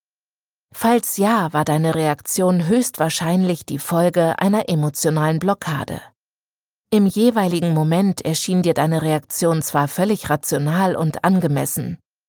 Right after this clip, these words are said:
doch deine Wahrnehmung jenes Moments wurde durch eine eingeschlossene Emotion gefärbt, und diese ließ dich unverhältnismäßig emotional reagieren.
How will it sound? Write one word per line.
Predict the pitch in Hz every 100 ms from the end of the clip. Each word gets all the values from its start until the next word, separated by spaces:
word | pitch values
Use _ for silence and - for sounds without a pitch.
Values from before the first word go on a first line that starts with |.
| _ _ -
doch | 196
deine | - 180 170
Wahrnehmung | 170 220 233 185 160 151 151
jenes | 151 151 151 160
Moments | 156 156 160 151 - - - _ -
wurde | 208 208
durch | 202 190 -
eine | 185 180 -
eingeschlossene | 190 247 220 - 165 156 170 -
Emotion | 170 180 - 165 147 151
gefärbt, | 196 - 170 - - - - _ _ - - -
und | 196 180
diese | 208 254 247
ließ | 175 175 175 -
dich | 180 170 -
unverhältnismäßig | 214 240 - 156 160 - 170 - 165 151 - 165 - 190
emotional | 156 156 - 160 156 151
reagieren. | 156 165 185 208 170 110 87